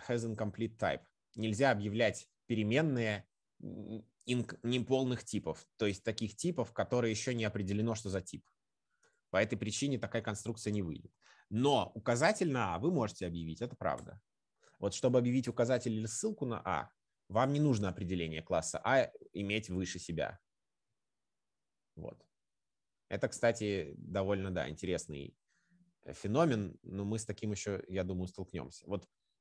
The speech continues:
чтобы объявить указатель на А, вам нужно только лишь определе-, объявление класса А выше иметь.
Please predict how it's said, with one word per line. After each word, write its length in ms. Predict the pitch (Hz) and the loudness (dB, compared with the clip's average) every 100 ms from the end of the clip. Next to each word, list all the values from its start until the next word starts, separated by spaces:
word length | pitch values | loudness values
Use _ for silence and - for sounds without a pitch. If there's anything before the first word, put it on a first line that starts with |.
| _ - | _ -12
чтобы 340 | - 117 117 | -2 0 2
объявить 280 | 113 117 113 | 2 0 -2
указатель 440 | 117 113 185 160 | 2 4 4 4
на 200 | 123 104 | 2 2
А, 40 | 90 | 2
вам 180 | 113 | 0
нужно 240 | 117 113 110 | 0 -2 0
только 320 | 123 120 117 | 0 0 0
лишь 320 | 110 117 - _ _ _ _ | 0 -2 -6 _ _ _ _
определе-, 600 | - 107 107 120 117 - - | -2 0 2 4 4 2 2
объявление 560 | 110 113 113 104 85 | 4 4 4 2 2
класса 400 | 82 78 - 80 | 0 0 2 -2
А 40 | 76 | 0
выше 340 | 78 - 73 | -4 -6 -8
иметь. 320 | 73 - - | -8 -12 -16